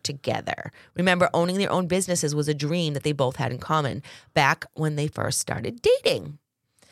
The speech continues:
The store was jam-packed with quality, slightly used items, clothing, furniture, et cetera. The store did amazingly well, so well that they were able to donate some of their earnings to the Children's Bureau of Indianapolis.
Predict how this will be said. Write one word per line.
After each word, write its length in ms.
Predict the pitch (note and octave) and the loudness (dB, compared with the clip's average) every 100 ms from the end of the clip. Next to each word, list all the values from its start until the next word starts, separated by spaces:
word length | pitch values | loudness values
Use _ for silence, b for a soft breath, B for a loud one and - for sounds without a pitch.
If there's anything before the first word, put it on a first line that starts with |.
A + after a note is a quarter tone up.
| b b | b b
The 100 | - | 0
store 320 | F#3 - G#3 A#3 | 0 4 4 6
was 180 | A3 | 4
jam-packed 800 | D3+ E3+ D#3+ G3+ G3+ F3+ C#3+ C#3 | 2 4 4 4 0 2 2 2
with 220 | - C3+ - | -2 -4 -4
quality, 540 | - - D#3 F#3 A3+ | -2 4 6 6 2
slightly 460 | - - C#3+ D3 F#3 | 0 0 0 0 -2
used 380 | C#3 C3 C#3+ - | 0 0 0 0
items, 440 | C3+ A#2+ - - | 0 0 -4 -10
clothing, 460 | - - F3+ G3 G3 | -6 2 2 2 -2
furniture, 420 | - D3 D3 C#3+ | 0 0 0 -2
et 140 | - - | -4 -6
cetera. 480 | - - - - - b b b b | -4 -4 -4 -6 -8 b b b b
The 100 | E3+ | 2
store 600 | - - F#3 E3+ G3 C4 | 2 2 2 6 6 4
did 200 | A3+ F3+ | 2 2
amazingly 800 | D#3+ D3+ D#3 D#3 E3 E3+ F3 F3 | 2 2 2 4 4 2 0 0
well, 500 | D#3 C#3+ G#2+ - - b b b b b | 4 4 4 0 -4 b b b b b
so 340 | - - G3+ B3+ | -2 4 6 6
well 400 | G3 C3 B2 C#3+ | 8 8 6 2
that 120 | D#3 | 2
they 80 | D#3+ | 4
were 140 | D3+ - | 4 6
able 260 | D3+ D3 | 4 4
to 100 | C#3 | 0
donate 400 | D3 D#3 E3 F3+ | 2 4 4 2
some 120 | - D#3 | 0 2
of 100 | D3+ | 2
their 120 | D3+ | 4
earnings 300 | C3+ B2+ C#3 | 4 2 0
to 100 | - | 0
the 80 | C#3 | 0
Children's 460 | - D3+ D3+ F3 - | 2 2 2 0 -4
Bureau 320 | D3+ C#3+ A#2 B2 | 0 2 4 2
of 100 | - | 2
Indianapolis. 880 | - C#3 A#2+ F2+ D#2+ D#2 - - | 0 2 2 0 -2 -2 -2 -2